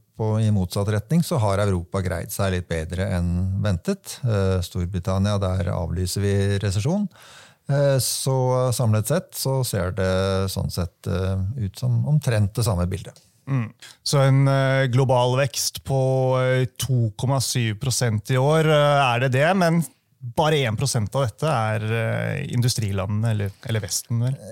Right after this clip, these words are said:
Speaker 1: Ja, eller industrilandene øker med en prosent, eh, fremvoksende med fire. Så det er, eh, store vekstbidraget kommer fra Kina og fra andre fremvoksende økonomier.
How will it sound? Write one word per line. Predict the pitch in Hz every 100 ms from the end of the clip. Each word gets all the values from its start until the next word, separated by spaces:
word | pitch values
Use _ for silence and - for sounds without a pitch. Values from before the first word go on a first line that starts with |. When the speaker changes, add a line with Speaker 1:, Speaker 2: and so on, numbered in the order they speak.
| 113
Speaker 1:
Ja, | 131 143
eller | 135 127
industrilandene | 127 - 113 101 107 123 120 95
øker | 76 - 95
med | 104
en | 104
prosent, | 92 110 139 131 -
eh, | 123 120 117
fremvoksende | 104 104 92 90 - - 104
med | 101 104
fire. | - 101 92 123 -
Så | - 127 117 113 113
det | 110
er, | 95 92 98 101
eh, | 98 98
store | - 98
vekstbidraget | 127 98 - - 92 87 90 92
kommer | 92 90 85 92 98 95 95
fra | - 90 87
Kina | 87 95 104 160 -
og | 143 131
fra | 156 -
andre | 107 80 92
fremvoksende | - - 90 85 87 90 - 90
økonomier. | - 95 90 101